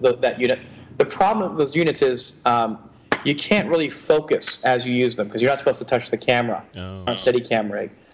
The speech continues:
Speaker 1: So that's where it starts to get expensive real quick. 'Cause the moment you actually wanna have shallow depth of field,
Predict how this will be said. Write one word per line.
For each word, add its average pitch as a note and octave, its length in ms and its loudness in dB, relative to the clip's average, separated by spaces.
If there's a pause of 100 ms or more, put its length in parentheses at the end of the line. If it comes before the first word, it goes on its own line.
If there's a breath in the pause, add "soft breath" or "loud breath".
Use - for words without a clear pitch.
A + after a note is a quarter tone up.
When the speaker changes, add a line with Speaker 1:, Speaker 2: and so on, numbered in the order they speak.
Speaker 1:
So - 120 2
that's G#3+ 120 0
where G3 100 4
it F#3 80 2
starts E3+ 200 0
to E3 60 -4
get D3+ 100 2
expensive C#3 540 -2
real B2+ 140 4
quick. - 300 0
'Cause - 120 -18
the C3 80 0
moment F3 340 0
you E3+ 60 4
actually D3 300 0
wanna C#3 160 0
have B2+ 140 2
shallow C#3 300 2
depth C#3+ 160 -6
of B2+ 80 -16
field, C#3 520 0